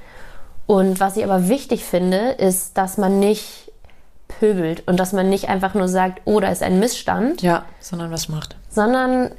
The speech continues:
Speaker 1: ja, also, okay, da ist ein Missstand. Bis hier bringt die Aussage noch niemanden weiter.
Speaker 2: Ja.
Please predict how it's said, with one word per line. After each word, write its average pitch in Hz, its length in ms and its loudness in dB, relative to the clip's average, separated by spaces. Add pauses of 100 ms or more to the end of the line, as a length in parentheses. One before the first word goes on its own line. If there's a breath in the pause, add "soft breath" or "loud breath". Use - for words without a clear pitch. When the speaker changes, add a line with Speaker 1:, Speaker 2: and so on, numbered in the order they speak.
(180)
Speaker 1:
ja, 220 280 4
also, 190 460 2 (220)
okay, 220 340 2
da 190 100 0
ist 185 100 -2
ein 214 140 4
Missstand. 254 560 -2 (800)
Bis 196 180 0
hier 226 220 4
bringt 233 320 0 (640)
die 208 120 4
Aussage 226 420 0
noch 196 160 0
niemanden 202 400 2
weiter. 180 520 -2
Speaker 2:
Ja. 180 220 2